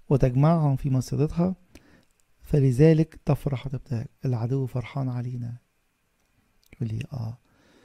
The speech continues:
الشرير العدو فرحان فيه وعليه".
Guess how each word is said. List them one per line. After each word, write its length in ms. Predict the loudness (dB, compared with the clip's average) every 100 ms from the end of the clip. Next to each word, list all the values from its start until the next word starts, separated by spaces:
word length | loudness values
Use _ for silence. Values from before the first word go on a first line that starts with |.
| _ _ -8
الشرير 800 | -6 -6 -8 -8 -2 0 0 -2 -16 -14 -8
العدو 460 | -8 -6 -4 -4
فرحان 420 | -4 -10 -8 -8 -8
فيه 260 | -6 -4
وعليه". 540 | -2 -2 0 -2 -4